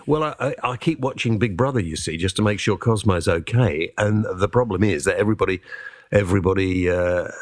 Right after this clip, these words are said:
in fact, I never used the f-,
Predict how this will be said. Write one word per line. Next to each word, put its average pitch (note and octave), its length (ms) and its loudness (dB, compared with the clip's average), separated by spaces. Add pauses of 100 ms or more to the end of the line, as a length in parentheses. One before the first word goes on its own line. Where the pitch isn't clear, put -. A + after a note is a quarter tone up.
(520)
in G2+ 140 2
fact, C3+ 160 0
I D3 180 0
never C#3 400 0
used A2 720 2
the G2 400 0 (180)
f-, - 80 -4